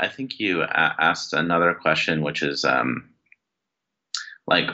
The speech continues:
how do you, mm, let's say, or how would you choose someone, and, and, and how would you know what they're shipping generally? And I think when you call them, you can ask them,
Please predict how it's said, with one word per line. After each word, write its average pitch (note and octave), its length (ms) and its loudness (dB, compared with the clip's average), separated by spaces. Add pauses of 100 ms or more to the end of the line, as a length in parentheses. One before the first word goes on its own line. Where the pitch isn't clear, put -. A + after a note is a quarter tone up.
(140)
how F#2+ 280 4
do F#2+ 80 2
you, E2 560 0 (960)
mm, B1 140 -10 (760)
let's - 380 0
say, D2+ 280 2 (140)
or E2 140 2
how F#2 260 4
would F2+ 160 0
you D#2+ 140 -2
choose E2+ 480 0
someone, C#2+ 500 0 (140)
and, C#2+ 260 2
and, C#2 300 0
and E2+ 160 2
how F2+ 260 4
would E2 140 0
you E2 120 0
know D#2+ 600 2
what D#2 300 2
they're C#2 180 2
shipping C#2 800 0 (240)
generally? - 560 0
And D2+ 100 2
I F#2 100 4
think A#2+ 160 2
when G#2 280 2
you G2 160 2
call G#2+ 300 4
them, F2 200 2
you E2+ 160 -2
can E2+ 140 -4
ask D#2+ 340 2
them, D#2+ 340 -2